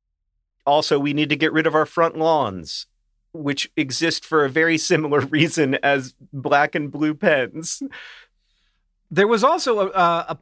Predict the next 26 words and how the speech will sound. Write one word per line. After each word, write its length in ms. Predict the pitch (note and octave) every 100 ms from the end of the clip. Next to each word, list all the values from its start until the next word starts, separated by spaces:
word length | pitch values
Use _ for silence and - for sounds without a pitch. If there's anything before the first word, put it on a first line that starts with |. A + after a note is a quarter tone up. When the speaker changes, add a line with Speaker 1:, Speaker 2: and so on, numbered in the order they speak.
| -
Speaker 2:
a 60 | D#3+
study 360 | - C#4+ F4
done 440 | D#3 B2+ D2+ E3 - _ _
that 240 | C#3+ F#3 F#3
if 140 | G3
students 480 | - - D4 B3+ -
disagreed 520 | D3+ G#3 G#3+ F#3+ A3 F3+
with 140 | F3+
their 140 | F3 E3
teacher, 420 | - C4+ F#3 D3+
they 160 | D3
seemed 280 | D#3 A3+ A#3
to 60 | F#3+
think 220 | - G3
the 80 | F3+
teachers 400 | - G#3 G3 -
were 100 | D#3+
being 300 | D3+ F3 D#3+
more 200 | D#3 D#3
negative 580 | E3 A#3+ A#3+ D3 C3 A2+
if 200 | F3+ E3+
they 160 | - D#3+
wrote 280 | D3 D#3+ D#3+
in 160 | D#3
red 180 | D3 D#3+
ink. 360 | G#3+ G#3+ -